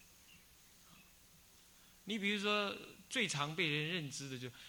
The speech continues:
历史是历史学家对过去的重新建构。这个呢，在我们这个乙二里头呢，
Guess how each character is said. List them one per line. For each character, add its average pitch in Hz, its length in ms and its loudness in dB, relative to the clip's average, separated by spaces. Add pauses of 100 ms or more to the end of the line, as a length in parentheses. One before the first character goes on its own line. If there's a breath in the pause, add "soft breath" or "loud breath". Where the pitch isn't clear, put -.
历 247 260 8
史 127 380 0
是 202 160 0
历 208 160 2
史 127 200 2
学 127 240 -2
家 143 280 -2
对 175 200 -4
过 156 300 -2
去 156 180 0
的 123 120 -4
重 120 240 -4
新 139 240 -6
建 123 280 -2
构。 110 200 -8 (2000)
这 143 140 -4
个 123 140 -4
呢， 110 280 -6 (960)
在 139 160 -4
我 117 140 -2
们 110 480 -6 (180)
这 - 140 -8
个 113 80 -8
乙 110 340 -10
二 156 320 2 (840)
里 110 120 -8
头 98 260 -12
呢， 107 220 -10